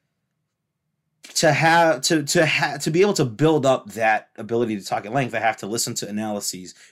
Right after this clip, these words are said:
and I have to listen to, you know, this discussion. I have to listen to this discourse in order to build up that sort of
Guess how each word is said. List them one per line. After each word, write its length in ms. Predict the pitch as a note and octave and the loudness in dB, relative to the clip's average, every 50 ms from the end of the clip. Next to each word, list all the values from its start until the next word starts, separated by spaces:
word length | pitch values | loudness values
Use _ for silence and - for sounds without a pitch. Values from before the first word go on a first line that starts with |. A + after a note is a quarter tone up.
| _ | _
and 80 | - G#2+ | -2 -2
I 40 | G#2 | -2
have 100 | G2+ - | -2 -2
to 100 | - A2 | -4 -4
listen 280 | A#2 A#2 - - A#2 | -4 -4 -4 -4 -6
to, 440 | G#2+ - - A2+ G#2+ G2+ G2+ G2 G2 _ _ _ _ _ _ _ _ _ _ - _ _ | -8 -6 -6 -4 -4 -4 -4 -6 -8 _ _ _ _ _ _ _ _ _ _ -20 _ _
you 140 | - G#2 G#2+ | -8 -4 -4
know, 380 | G#2 G2+ F#2+ F#2 F2 D#2+ C2 - _ _ _ _ | -2 -2 -4 -4 -8 -10 -12 -16 _ _ _ _
this 260 | C3 A2+ A#2 A#2 - | -8 -6 -4 -4 -2
discussion. 420 | G2+ G2+ G#2 - - D#3 C#3+ C#3 C#3+ | -4 -4 -4 -2 0 0 0 2 0
I 40 | C3 | -2
have 80 | A#2+ | -4
to 60 | A#2 | -4
listen 180 | A#2 A2+ B2+ A#2 | -6 -6 -6 -4
to 60 | A2+ | -6
this 100 | G2+ - | -6 -8
discourse 580 | F#2+ F#2+ G#2 C3 C3 - - - G#2 F2 E2+ - | -8 -4 -2 -2 -2 -4 -6 -8 -10 -10 -10 -10
in 60 | A2 | -8
order 100 | A2+ G#2+ | -6 -6
to 120 | G#2 F2+ | -6 -8
build 220 | - - A2+ A2+ G#2+ | -4 -4 -4 -2 -2
up 120 | G#2+ G2+ | -2 -4
that 160 | - G2+ - | -6 -8 -6
sort 160 | - A2+ G#2 G2+ | -6 -4 -4 -4
of 160 | F#2 - | -6 -6